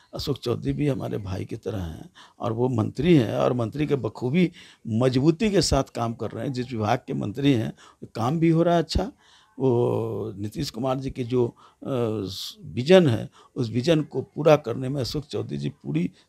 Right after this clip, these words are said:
तन्मयता के साथ लगे रहते हैं। हमको संगठन की जिम्मेदारी मिली है, हम संगठन का काम करेंगे, उनको सरकार की जिम्मेदारी है। हम सब मिल करके जनता दल यू में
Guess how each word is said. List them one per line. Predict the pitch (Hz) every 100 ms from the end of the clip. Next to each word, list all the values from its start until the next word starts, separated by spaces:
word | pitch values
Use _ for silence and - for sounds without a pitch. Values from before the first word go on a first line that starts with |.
| -
तन्मयता | 127 123 113 170
के | 160
साथ | - 160 -
लगे | 156 151
रहते | 135 - 147
हैं। | 135 - _ _ -
हमको | 143 180
संगठन | - 139 - -
की | 139
जिम्मेदारी | 151 143 62 64
मिली | 62 -
है, | - - _ _ _
हम | -
संगठन | - 107 113 123
का | 147
काम | - 139
करेंगे, | - - - 151 _ _
उनको | - - -
सरकार | - 107 110 151
की | 160
जिम्मेदारी | 156 - 160 156 165
है। | 185 - - -
हम |
सब | 190 - 277
मिल | 254 233
करके | 160 135 - -
जनता | 147 165 175 - 226
दल | 190 202 220
यू | 208 233
में | 233 226